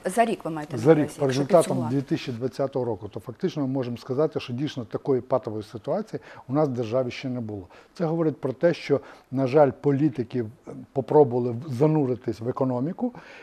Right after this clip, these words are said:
Speaker 2: і своїми такими методами, як кажуть російське слово, таке шапкозакидательством, та, або популістичними наслідками, ми це все отримуємо.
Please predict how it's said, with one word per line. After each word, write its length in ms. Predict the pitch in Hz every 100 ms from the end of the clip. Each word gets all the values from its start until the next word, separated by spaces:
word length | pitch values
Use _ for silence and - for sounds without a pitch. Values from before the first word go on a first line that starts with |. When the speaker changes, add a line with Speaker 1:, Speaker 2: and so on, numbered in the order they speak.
| -
Speaker 2:
і 100 | 151
своїми 440 | - 160 165 143
такими 380 | 127 123 165 131
методами, 540 | 127 170 196 131 123 113 - -
як 140 | 123 113
кажуть 320 | 147 127 123
російське 560 | 135 123 117 131 - 127
слово, 240 | 156 143
таке 200 | 113 123
шапкозакидательством, 1120 | - 127 - 113 123 131 127 131 117 - 117 101
та, 140 | 139 -
або 220 | 127 127
популістичними 840 | 135 120 135 139 - 135 - 113 113
наслідками, 640 | 147 208 208 - 180 160 - _ _ _ _ - -
ми 120 | 156
це 120 | -
все 200 | 135 143
отримуємо. 460 | 127 127 113 98